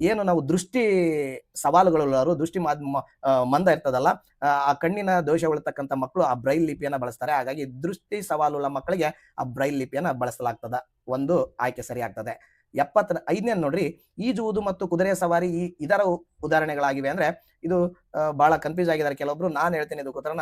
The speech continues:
ಸ್ನಾಯು ಕಲಿಕೆ ಅಥವಾ ಮೋಟರ್ ಅಂತ ಏನಿದೆ ಅಲ್ಲ, ಆ ಸ್ನಾಯು ಕಲಿಕೆಗೆ ಉದಾಹರಣೆ.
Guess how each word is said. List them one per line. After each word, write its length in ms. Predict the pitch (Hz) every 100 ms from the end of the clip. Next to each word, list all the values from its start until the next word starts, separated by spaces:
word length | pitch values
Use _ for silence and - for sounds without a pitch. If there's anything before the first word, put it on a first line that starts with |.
| 131
ಸ್ನಾಯು 460 | - 147 170 180 180
ಕಲಿಕೆ 280 | 147 139
ಅಥವಾ 280 | 156 175 165 139 _ -
ಮೋಟರ್ 300 | 160 170 170
ಅಂತ 140 | 160
ಏನಿದೆ 220 | 143 139
ಅಲ್ಲ, 100 | 151 139 -
ಆ 80 | 123
ಸ್ನಾಯು 360 | - 135 147 135
ಕಲಿಕೆಗೆ 440 | 131 147 151 127
ಉದಾಹರಣೆ. 560 | 139 127 120 117 117